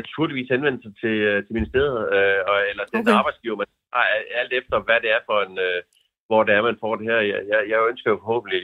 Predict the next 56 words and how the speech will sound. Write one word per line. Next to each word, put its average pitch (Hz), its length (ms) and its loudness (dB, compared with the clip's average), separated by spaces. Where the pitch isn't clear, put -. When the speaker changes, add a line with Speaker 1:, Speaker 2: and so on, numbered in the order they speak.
Speaker 1:
jeg, 90 100 6
og 98 80 2
har 117 220 8
jo 98 60 4
måske 113 300 0
med 120 100 4
naivitet, 101 600 0
håber 127 160 4
jeg 110 60 6
jo 104 120 2
på, 113 80 -4
at 117 60 2
der 113 60 4
ikke 117 100 0
er 117 40 -6
nogen, 123 100 -6
der - 60 -8
kommer 101 160 -6
til 120 80 0
at 117 80 4
opleve 107 240 -2
det. 113 80 -4
Det 117 80 0
ved 101 160 0
jeg 87 120 -4
godt, 104 180 2
det 98 140 -10
gør 95 160 4
man, 135 100 -2
og 104 120 0
det 113 160 -2
sker. 143 200 2
Øh, 110 300 4
men 107 160 0
så 120 100 -10
skal 117 140 -4
man 104 120 0
selvfølgelig 127 460 -4
kunne, 101 300 0
øh, 90 260 0
kunne 95 220 -2
henvende 107 320 2
sig. 95 140 6
Da 107 140 4
jeg 117 80 4
var 120 180 4
folkeskolelærer, 98 600 2
så 113 180 -2
hvis 110 180 -4
jeg 120 80 4
havde, 95 260 4
øh, 101 260 4
havde 123 160 4
nogle 113 260 -2
ting, 127 100 0
som, 98 100 -4